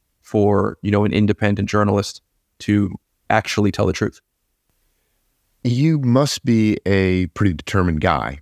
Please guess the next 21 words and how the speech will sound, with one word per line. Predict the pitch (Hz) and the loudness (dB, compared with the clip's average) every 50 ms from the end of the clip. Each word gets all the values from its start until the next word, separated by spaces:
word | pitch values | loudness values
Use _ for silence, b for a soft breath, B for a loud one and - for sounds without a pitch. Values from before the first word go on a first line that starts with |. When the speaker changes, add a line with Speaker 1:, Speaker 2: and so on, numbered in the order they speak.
| 82 - | -6 -4
Speaker 2:
because, | 95 90 76 - - 92 87 82 82 82 80 78 78 76 - - - - _ _ | -2 -2 -2 -2 -2 0 0 2 2 2 0 -2 -4 -4 -6 -6 -8 -10 _ _
you | - 87 92 87 | -2 0 0 2
know, | 85 | 2
you | 85 87 85 | 2 0 0
say | - - 101 101 | 0 0 0 2
in | 92 87 | 0 0
the | 85 | -2
book | 80 - 92 90 85 - - | 0 0 0 0 -2 -4 -6
that | - 87 87 82 82 82 76 - | -2 -2 0 0 0 -2 -4 -2
Bridgewater | - 95 92 85 - - 90 90 85 85 85 82 80 - _ _ _ _ _ _ _ _ | -2 -2 -2 0 0 0 0 0 0 0 -2 -4 -6 -8 _ _ _ _ _ _ _ _
hired | - - 92 90 90 87 85 80 | -6 -2 0 0 0 0 0 0
not | 92 95 95 - - | 0 0 0 0 0
one, | 95 98 95 92 92 92 90 | 0 0 0 0 0 -2 -2
but | 80 80 90 90 85 - _ _ _ _ | -2 -2 -2 -4 -4 -4 _ _ _ _
not | 87 92 98 - - | -2 -2 -2 -2 -2
two, | - - 113 101 95 92 | -2 0 2 2 0 0
but | 78 90 80 - - _ _ - - | -2 -2 -4 -4 -6 _ _ -14 -14
three | - - 117 113 110 | -4 0 2 2 4
different | 101 101 - 95 87 - | 2 2 0 -2 -4 -2
firms | - 101 101 95 87 82 80 - - | -2 0 0 0 -2 -4 -6 -6 -4
to, | - 101 95 90 87 85 82 | -2 0 0 0 -2 -4 -6